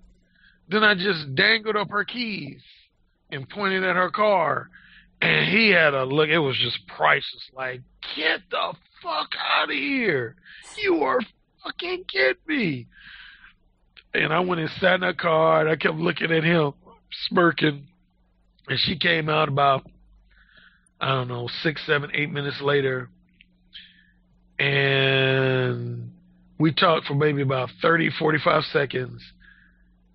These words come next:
And then you just, from his angle point, you just saw her head go into my lap.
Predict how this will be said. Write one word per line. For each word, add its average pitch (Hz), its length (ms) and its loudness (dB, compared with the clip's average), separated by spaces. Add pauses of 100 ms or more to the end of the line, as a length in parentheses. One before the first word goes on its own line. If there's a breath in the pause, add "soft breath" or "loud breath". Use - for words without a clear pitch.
(140)
And 147 160 -2
then 147 120 0
you 156 160 0
just, 139 320 -2 (400)
from 156 140 2
his 196 280 6
angle 160 320 2
point, 156 220 -4
you 175 80 2
just 165 200 -2
saw 170 180 2
her 175 140 4
head 175 360 4
go 151 200 -4
into 156 200 -4
my 160 160 2
lap. 170 300 2